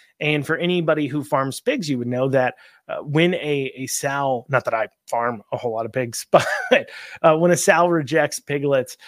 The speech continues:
uh, they have to be bottle fed, and that requires a feeding every hour. And they still, as a family, went up to the Capitol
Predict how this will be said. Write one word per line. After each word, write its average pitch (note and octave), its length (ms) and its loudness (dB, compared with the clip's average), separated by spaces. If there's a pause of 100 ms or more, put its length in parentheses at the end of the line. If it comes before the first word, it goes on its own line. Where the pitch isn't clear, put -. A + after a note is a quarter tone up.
(200)
uh, C3 80 0
they C3+ 140 0
have D3 160 2
to C#3+ 80 -4
be C#3 100 2
bottle C#3 380 4
fed, A2+ 560 -2
and C3 260 -6
that C3+ 160 -4
requires C3 380 0
a B2+ 60 -4
feeding C#3+ 380 -4
every C3+ 280 -2
hour. D#3+ 320 6
And C#3 320 -4 (260)
they C#3+ 100 -4
still, F#3 460 6
as D#3+ 160 2
a D#3 60 -6
family, F3 560 -2
went D3+ 340 -6
up D3+ 280 -2
to D#3 120 -4
the D3 80 -4
Capitol B2+ 500 -2